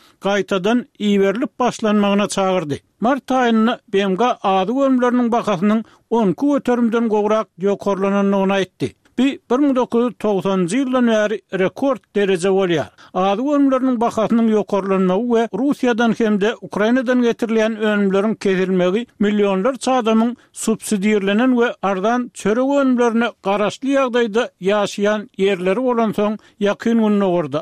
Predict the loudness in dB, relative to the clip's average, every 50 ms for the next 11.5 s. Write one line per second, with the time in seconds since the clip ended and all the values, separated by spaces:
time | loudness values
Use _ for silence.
0 | -4 -2 -2 -2 -2 -4 -6 -4 -4 -2 0 0 0 0 0 -2 -2 -2 -2 -2
1 | 0 0 0 0 0 0 0 -2 -4 -4 -2 0 0 0 0 0 0 -2 0 0
2 | -2 0 0 0 0 2 2 0 -2 -4 _ -20 -20 _ -4 -2 0 0 -2 -2
3 | -6 -8 -4 -2 -2 0 0 2 2 2 2 0 0 -4 -6 _ _ _ _ -2
4 | 0 0 0 0 -2 -2 0 0 0 0 0 0 -2 -2 -6 -12 _ _ _ _
5 | -20 _ _ -4 -2 -2 -2 0 0 0 0 -2 -4 -6 -12 _ _ -12 -6 -2
6 | -2 -2 0 0 0 2 2 2 2 0 0 -2 -4 -4 -6 -6 -4 -2 -2 -2
7 | -2 0 0 0 0 0 -2 -4 -4 -4 -2 0 0 0 0 -2 -4 -2 0 0
8 | 0 0 0 0 0 2 2 2 0 0 0 0 2 0 0 -2 -6 _ _ _
9 | _ -4 -4 -2 0 -2 0 0 0 0 0 0 -2 0 2 2 2 2 2 0
10 | 0 -2 -2 -2 -2 -2 -4 -8 -8 -4 -2 -2 -2 0 0 0 0 2 0 0
11 | 0 0 0 0 0 0 0 0 -2